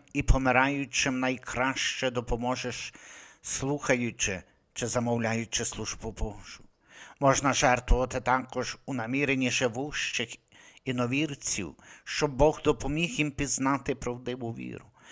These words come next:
Бо Христос помер на хресті за всіх людей, а церква часто молиться за іновірців.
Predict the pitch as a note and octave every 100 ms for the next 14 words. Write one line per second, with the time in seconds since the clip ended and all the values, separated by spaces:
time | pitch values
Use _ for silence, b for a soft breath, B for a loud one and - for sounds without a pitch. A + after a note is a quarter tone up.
0 | B B - B2+ - C#3+ - D3 C#3 -
1 | C3+ C3 C#3+ C#3 C3+ B2+ B2+ - - C3
2 | B2+ A#2+ - C#3 - F2+ F2+ E2+ C#2+ -
3 | B B B B A#2+ B2 - A2+ - A2+
4 | - A#2 - - A2 B2+ C3 A#2 - G2+
5 | G2+ B B B - G#2+ G#2+ G#2+ A2 C#3
6 | - - - -